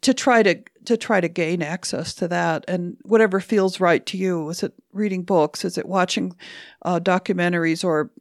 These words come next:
other shows about art history? Um, maybe taking a night class about art history.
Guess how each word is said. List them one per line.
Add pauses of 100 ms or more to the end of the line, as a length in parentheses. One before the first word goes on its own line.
(140)
other
shows
about
art
history? (880)
Um, (180)
maybe
taking
a
night
class (240)
about
art
history.